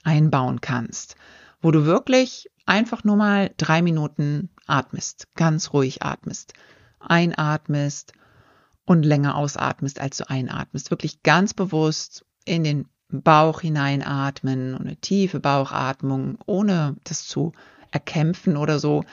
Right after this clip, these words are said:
Du kannst auch mit Zahlen arbeiten, das hilft ganz viel. Und ich mache das auch eigentlich ganz gern, zum Beispiel auf vier Zeiten einatmen,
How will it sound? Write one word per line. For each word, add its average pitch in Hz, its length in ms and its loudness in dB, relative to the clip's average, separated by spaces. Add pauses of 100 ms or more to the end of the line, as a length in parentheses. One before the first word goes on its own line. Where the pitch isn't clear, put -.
(1200)
Du 165 80 -2
kannst 160 400 0
auch 156 400 0
mit 165 220 -2
Zahlen 156 500 4
arbeiten, 143 400 2
das 139 200 -4
hilft 160 280 0
ganz 147 260 0
viel. 170 360 2
Und 143 100 -2
ich - 120 -4
mache 160 120 -2
das - 220 -8
auch 165 160 4
eigentlich 143 320 -4
ganz 143 240 -4
gern, 135 280 -2
zum 143 140 -6
Beispiel - 300 -4
auf 156 60 -6
vier 185 340 0
Zeiten - 300 -4
einatmen, 147 1000 -2